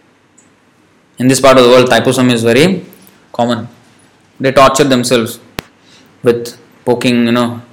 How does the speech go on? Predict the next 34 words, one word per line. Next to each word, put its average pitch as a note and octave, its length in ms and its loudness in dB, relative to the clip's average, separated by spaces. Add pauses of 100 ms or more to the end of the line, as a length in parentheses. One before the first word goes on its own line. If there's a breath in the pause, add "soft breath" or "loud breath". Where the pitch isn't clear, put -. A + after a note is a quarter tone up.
(120)
different A2+ 360 -8 (1800 loud breath)
needles A#2 480 0
everywhere. A2 680 2 (160)
So F3 340 4
this F3 140 4
is, F3+ 180 4
you E3+ 80 4
see, G#3 300 0 (1600)
unfortunately E3+ 540 4
in F3 120 4
Bhagavad D#3 260 4
Gita E3+ 160 4
this E3+ 80 6
is D#3+ 100 2
not F#3+ 160 2
supported. F3 520 2 (1600 loud breath)
So G#3+ 120 4
if A3+ 160 6
we A#3+ 100 6
do A3+ 240 6
these A#3+ 280 2
things A3 260 4
in A3+ 80 6
the G#3 80 4
name G3 280 4
of G3+ 120 4
religion, D#3 680 2 (800)
we F3 80 2
will A3+ 120 6
not G#3+ 220 4
get A3 120 4
the F#3 80 2
desired C#3+ 320 2
result. A2 420 -6